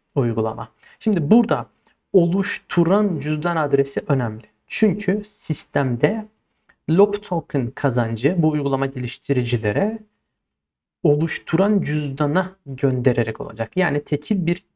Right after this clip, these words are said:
cüzdana yönlenecek. Bu kısım önemli. Ve söylediğim gibi her bir aşamada da onay var. Şimdi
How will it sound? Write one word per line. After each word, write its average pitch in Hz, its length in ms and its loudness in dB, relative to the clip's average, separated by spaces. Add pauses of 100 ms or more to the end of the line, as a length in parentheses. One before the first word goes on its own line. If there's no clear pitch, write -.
(100)
cüzdana 139 640 -2
yönlenecek. 107 960 -4 (800)
Bu 143 260 0
kısım 185 520 -2
önemli. 123 640 -2 (560)
Ve 180 60 4
söylediğim 196 460 6
gibi 165 200 0
her 185 680 0
bir - 420 -2 (140)
aşamada 151 520 0
da 202 180 4
onay 131 360 0
var. 190 240 -4
Şimdi 170 200 -2